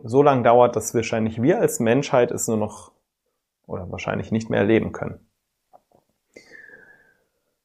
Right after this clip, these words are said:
Ja, es ist ein schweres Thema und, ähm,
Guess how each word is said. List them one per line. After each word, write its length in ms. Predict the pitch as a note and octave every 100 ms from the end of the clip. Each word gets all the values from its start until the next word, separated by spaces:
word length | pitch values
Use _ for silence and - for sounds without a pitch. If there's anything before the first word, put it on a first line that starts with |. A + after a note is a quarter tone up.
| _ _ _ _ -
Ja, 400 | A3+ B2 - _ _ _ _
es 120 | B2+
ist 160 | E3 -
ein 420 | E3 D#3 C#3+ B2 -
schweres 560 | - C3+ D#3 D3+ -
Thema 400 | - C#3 F3+ F3+
und, 420 | - B2 A#2 A2+ -
ähm, 480 | A#2+ A2+ A2 G#2